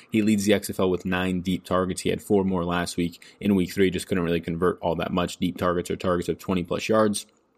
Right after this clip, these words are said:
Rashad Ross is a G P P mainly target for me. Trey McBride is one of the more interesting and appealing options on this slate.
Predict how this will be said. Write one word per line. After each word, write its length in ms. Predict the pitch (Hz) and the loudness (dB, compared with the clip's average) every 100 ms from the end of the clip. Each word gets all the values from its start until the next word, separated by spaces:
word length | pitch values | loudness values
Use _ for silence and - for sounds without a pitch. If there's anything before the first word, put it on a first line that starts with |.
| _ _ _ - | _ _ _ -8
Rashad 260 | 110 113 98 | 0 2 2
Ross 240 | 92 85 | 2 0
is 80 | 85 | -2
a 60 | 85 | -4
G 180 | 95 85 | -2 -2
P 160 | 90 | -4
P 220 | - 92 | -2 -2
mainly 320 | 85 85 85 80 | 0 -2 -4 -2
target 280 | 85 85 | -2 -2
for 140 | - 87 | -4 -2
me. 220 | 87 - _ - - - | -2 -4 _ -20 -20 -6
Trey 140 | - 147 | 2 2
McBride 360 | 165 120 110 | 4 4 4
is 80 | 98 | 2
one 120 | 101 | 0
of 40 | 98 | 2
the 60 | |
more 180 | 92 92 | 2 0
interesting 420 | 98 90 90 92 87 | -2 -2 -4 -2 -2
and 100 | 82 | -2
appealing 340 | - 92 90 | -2 -2 0
options 320 | 85 - 90 | -2 -2 -4
on 100 | 82 | -4
this 120 | 80 | -4
slate. 300 | - 92 - | 0 0 0